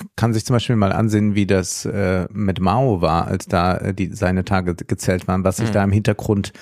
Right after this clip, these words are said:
Speaker 1: tat, äh, wer dann, äh, kurzzeitig regierte, äh, dann, äh, seine Frau, äh, die intervenierte, die Viererbande.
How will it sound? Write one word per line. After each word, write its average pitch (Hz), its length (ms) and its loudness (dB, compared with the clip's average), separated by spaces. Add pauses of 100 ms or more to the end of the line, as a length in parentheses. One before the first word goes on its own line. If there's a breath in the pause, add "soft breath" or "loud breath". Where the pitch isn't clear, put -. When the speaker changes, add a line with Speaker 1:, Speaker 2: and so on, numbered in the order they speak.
(200 loud breath)
Speaker 1:
tat, 98 400 -2 (240 loud breath)
äh, 110 200 0
wer 101 520 2
dann, 101 400 2
äh, 101 200 0
kurzzeitig - 1000 -2
regierte, 101 640 0
äh, 107 160 0
dann, 95 360 2
äh, 98 240 0
seine 98 280 2
Frau, 92 400 2 (280 loud breath)
äh, 101 200 2
die 98 220 2
intervenierte, 98 540 0
die 95 140 -2
Viererbande. 92 680 0